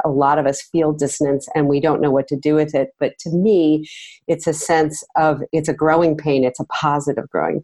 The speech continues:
pain that we're shedding something. And so if people are feeling dissonance in their life or there things that they're wrestling with here in Elul,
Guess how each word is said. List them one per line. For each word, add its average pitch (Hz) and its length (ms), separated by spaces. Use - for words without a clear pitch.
pain - 300
that - 140
we're 147 260
shedding 196 520
something. 131 640
And - 400
so 156 200
if 151 100
people 190 320
are 165 80
feeling 208 560
dissonance 151 580
in 170 120
their 156 180
life 151 500
or 165 360
there 160 200
things 214 360
that 185 220
they're 160 320
wrestling 180 480
with 160 200
here 170 180
in 165 80
Elul, 165 440